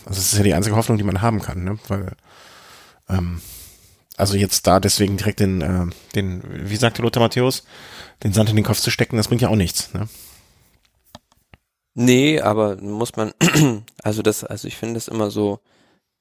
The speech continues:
Speaker 2: krass wirklich, also, ähm, eine, ein unaufmerksamer Moment reicht dann ja quasi aus, um da irgendwie ein paar Millionen zu verbrennen.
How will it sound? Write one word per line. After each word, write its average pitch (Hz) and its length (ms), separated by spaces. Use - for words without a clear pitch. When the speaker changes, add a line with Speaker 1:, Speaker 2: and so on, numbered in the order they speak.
Speaker 2:
krass - 380
wirklich, 117 420
also, 107 320
ähm, 101 200
eine, 143 720
ein 131 340
unaufmerksamer 131 800
Moment 110 500
reicht 117 340
dann 127 120
ja 120 100
quasi 110 440
aus, 127 560
um 120 300
da 113 440
irgendwie 123 520
ein 117 180
paar 120 160
Millionen 127 380
zu 131 120
verbrennen. 120 580